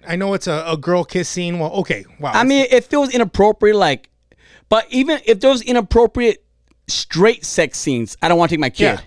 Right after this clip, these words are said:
Speaker 2: You know what I mean? That's for being straight, gay, like, whatever. Like, if it's inappropriate for a kid, as far as a gay, like, I don't even, like, me personally, I don't even like seeing straight people get down in front of me. Like, what the fuck? Get a room, motherfucker.
Speaker 1: Yeah.
Speaker 2: Like,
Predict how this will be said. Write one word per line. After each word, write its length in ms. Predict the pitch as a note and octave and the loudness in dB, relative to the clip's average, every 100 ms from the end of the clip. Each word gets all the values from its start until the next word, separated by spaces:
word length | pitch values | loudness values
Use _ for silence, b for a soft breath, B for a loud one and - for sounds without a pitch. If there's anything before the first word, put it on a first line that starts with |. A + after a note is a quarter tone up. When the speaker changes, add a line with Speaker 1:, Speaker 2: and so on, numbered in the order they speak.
| - - | -10 0
Speaker 2:
You 80 | |
know 60 | E3+ | 2
what 60 | F3 | 2
I 20 | |
mean? 180 | F#3+ F3 | 2 2
That's 200 | F#3+ - | 0 0
for 140 | F#3+ | 0
being 180 | E3 C#3+ | 2 0
straight, 400 | - F3 F3 B2 | 0 0 0 0
gay, 260 | D#3 E3+ | 2 2
like, 160 | D#3+ C#3 | 0 0
whatever. 320 | C3+ D3+ E3 | 2 2 2
Like, 180 | D#3+ C3 B B - | 0 0 B B -2
if 180 | G3 | 0
it's 160 | G#3 - | 0 2
inappropriate 480 | A#3+ E3+ - G3+ F#3 | 0 2 2 0 0
for 120 | F3 | 0
a 40 | C3 | 0
kid, 300 | - F#3+ F3+ | 0 2 2
as 140 | D3+ | 0
far 240 | - F3 E3 | 2 4 4
as 80 | - | 2
a 80 | D3+ | -2
gay, 260 | A#2+ D3 F3 | 0 0 2
like, 180 | E3+ - | 0 0
I 60 | G3 | 0
don't 100 | C#4+ | 2
even, 240 | C4+ F#3+ B B - | 0 -4 B B -2
like, 160 | G3 | 0
me 160 | F#3+ C4+ | 0 -2
personally, 360 | - B3+ C4 C4 | 2 0 0 0
I 80 | |
don't 80 | A3+ | 0
even 100 | E4 | 2
like 120 | D#4 A3 | 0 -2
seeing 260 | B3 A3 | -4 -2
straight 300 | - - G#3 | -2 -2 -2
people 400 | G#3 F3 D3+ A#2+ C#3+ - | -2 -2 -4 -4 -10 -4
get 220 | F#3+ C#3+ | -2 0
down 180 | D#3 D#3 | -2 -2
in 60 | |
front 200 | C3 D3 | -4 -4
of 40 | C3 | -2
me. 120 | A#2+ | -2
Like, 280 | A2+ G#2+ C3+ | -4 -6 -8
what 100 | F3+ | -6
the 60 | |
fuck? 180 | B3+ A#3+ | -4 -2
Get 140 | A#3 B3+ | 0 0
a 40 | |
room, 400 | G3 C4+ B3 C3+ | 2 0 0 0
motherfucker. 520 | D3 C#3+ F#3 F#3 A3+ | -2 0 0 2 2
Speaker 1:
Yeah. 40 | F#3 | 4
Speaker 2:
Like, 260 | D#3 B2 | 0 -2